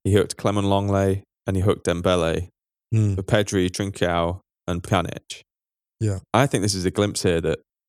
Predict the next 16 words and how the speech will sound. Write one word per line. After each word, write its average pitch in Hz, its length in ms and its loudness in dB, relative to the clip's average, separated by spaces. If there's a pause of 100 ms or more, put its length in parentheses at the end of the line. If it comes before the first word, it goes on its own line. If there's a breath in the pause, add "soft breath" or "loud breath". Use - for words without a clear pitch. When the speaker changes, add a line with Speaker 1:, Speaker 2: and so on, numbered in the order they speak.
(160)
Speaker 1:
Koeman's 87 520 -2 (100)
Speaker 2:
He's - 100 -2
Speaker 1:
trying 87 200 4
Speaker 2:
clocked 85 140 0
Speaker 1:
to 107 40 0
Speaker 2:
it. - 80 -6 (300)
Speaker 1:
trying, 90 260 0
yeah, 87 140 2
he's 82 120 -2
clocked - 280 -6
it. - 160 -8 (480)
Speaker 2:
Yeah, 98 200 -2 (200)
Speaker 1:
Yeah. - 80 -4
Speaker 2:
he's - 80 -2
clocked - 320 -8
it. 107 80 -14